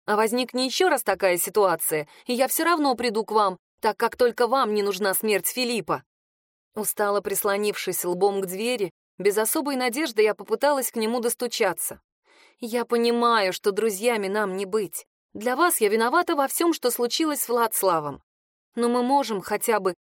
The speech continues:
сосуществовать мирно». «Зачем мне это?» поинтересовался Ламмерт. Его ярость сменилась насмешкой, и я не знала, что хуже,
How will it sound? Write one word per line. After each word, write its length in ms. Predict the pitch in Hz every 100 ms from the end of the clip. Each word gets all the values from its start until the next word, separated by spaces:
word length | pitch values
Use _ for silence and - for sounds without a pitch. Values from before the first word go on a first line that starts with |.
| _
сосуществовать 1040 | - 262 - 269 - 262 294 330 311 214 -
мирно». 540 | 294 285 208 165 147 - _ _ _ _ _ _
«Зачем 840 | 147 147 214 - - 339 240 156
мне 200 | 165 175 -
это?» 540 | 262 214 139 - - - _ _ _
поинтересовался 920 | 196 185 - 185 - 202 190 175 214
Ламмерт. 520 | 208 180 160 156 - _ _ _ _ _ _ _ _ -
Его 240 | 214 220
ярость 460 | 226 233 233 214 -
сменилась 500 | 220 226 233 226 -
насмешкой, 600 | 214 - 226 247 - 208
и 60 | 202
я 120 | 202
не 100 | 208
знала, 320 | 190 214 226
что 200 | - 285
хуже, 420 | - 339 220 170